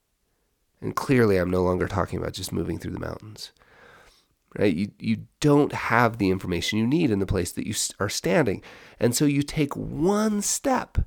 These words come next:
one act. I like to think of them as micro actions. Just one step forward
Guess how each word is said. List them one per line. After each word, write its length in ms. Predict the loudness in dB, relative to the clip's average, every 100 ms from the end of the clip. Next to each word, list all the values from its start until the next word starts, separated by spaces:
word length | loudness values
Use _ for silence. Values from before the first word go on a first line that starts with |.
| -4 _ _ _ _ _ _ _ _ _ _ _ _ _ _ _ _ _ _ _ _ -14
one 600 | -2 4 6 6 6 0 _ _ _ _ 0
act. 580 | 0 0 -6 -12 -16 -16 _ _
I 100 | 2
like 160 | 2 2
to 100 | -2
think 180 | 0
of 100 | 0
them 160 | 0 0
as 100 | -2
micro 720 | -4 -2 -2 -2 -4 -2 0
actions. 760 | -2 -8 -6 -4 -2 -6 -10 -14 _ -20 _ _ _
Just 220 | -4 -2
one 400 | 0 4 6 4
step 360 | 0 0 0 -2
forward 480 | -2 0 2 0